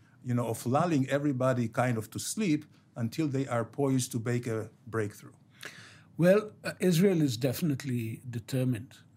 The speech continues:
Speaker 2: that this should not happen. Uh, and, uh, of course, it would be preferable, much preferable, for inter-, an international coalition to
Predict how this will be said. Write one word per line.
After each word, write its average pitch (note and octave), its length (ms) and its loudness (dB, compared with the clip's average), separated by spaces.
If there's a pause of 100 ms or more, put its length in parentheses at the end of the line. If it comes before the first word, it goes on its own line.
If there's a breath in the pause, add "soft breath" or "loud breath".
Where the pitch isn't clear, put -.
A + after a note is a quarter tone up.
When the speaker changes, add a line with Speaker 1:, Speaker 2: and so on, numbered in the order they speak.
(320)
Speaker 2:
that A#2+ 260 -4
this D#3 140 2
should C3+ 220 -2
not A#2+ 200 -4
happen. G2+ 300 -8 (460)
Uh, - 280 -12
and, A#2 280 -8
uh, G#2+ 40 -8
of - 200 -12
course, F#3+ 240 0
it C#3 140 -4
would D#3 160 0
be D3 100 2
preferable, E3+ 880 -2
much D#3 360 -6
preferable, - 600 -14
for B2+ 200 -8
inter-, C#3 360 -4
an C#3+ 120 -2
international C3 600 -4
coalition A#2+ 580 -4 (100)
to - 100 -18